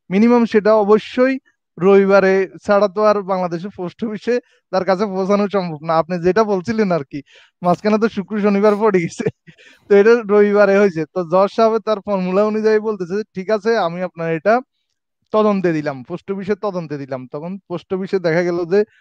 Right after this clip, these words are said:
রবি সোমবারের দিকে বা সোমবারের দিকে এই সেই receipt কপিটা পাইছে, মানে acceptance তার রিসিভ ক-, হইছে আর কি ওই দিন।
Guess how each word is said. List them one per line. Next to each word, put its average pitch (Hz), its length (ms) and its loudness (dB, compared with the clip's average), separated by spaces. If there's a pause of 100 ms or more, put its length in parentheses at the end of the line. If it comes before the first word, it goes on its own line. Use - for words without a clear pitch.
(240)
রবি 175 260 2
সোমবারের 175 560 2
দিকে 170 280 0
বা 147 240 0
সোমবারের 160 500 -4
দিকে 156 240 -4 (180)
এই 147 200 -4
সেই 151 340 -4
receipt 147 340 -12
কপিটা 147 380 -4
পাইছে, 156 360 -2 (140)
মানে 139 180 -8 (100)
acceptance 202 600 -2 (640)
তার 165 140 2
রিসিভ 175 280 -2 (100)
ক-, 190 260 -4 (280)
হইছে 160 300 -4
আর 151 140 0
কি - 100 -12
ওই 143 140 -6
দিন। 165 100 -8